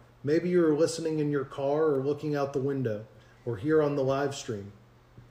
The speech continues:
How would you feel if you saw the Son of Man seated on the clouds coming in glory? If your first thought was frightened or not ready,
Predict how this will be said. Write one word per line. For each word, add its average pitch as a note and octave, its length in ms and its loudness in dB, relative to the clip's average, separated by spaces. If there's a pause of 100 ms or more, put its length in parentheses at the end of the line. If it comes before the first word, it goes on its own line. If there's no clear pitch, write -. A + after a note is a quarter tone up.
(320)
How F3 180 4
would A3 180 4
you A3+ 80 0
feel E3+ 400 2
if - 160 0
you D3+ 100 -4
saw D3 360 0
the D3 100 0
Son D3+ 300 -2
of D3+ 160 -2
Man B2 360 -2
seated E3+ 460 -2
on F3+ 140 2
the F3 80 0
clouds A#2+ 540 -4
coming B2+ 360 -4
in B2 160 -4
glory? A#2+ 460 -2 (1700)
If C3+ 180 -4
your E3 100 2
first F3+ 380 2
thought E3+ 300 4
was C#3+ 140 0
frightened D#3+ 520 2
or C3+ 120 0
not D3 260 -2
ready, C#3 320 -2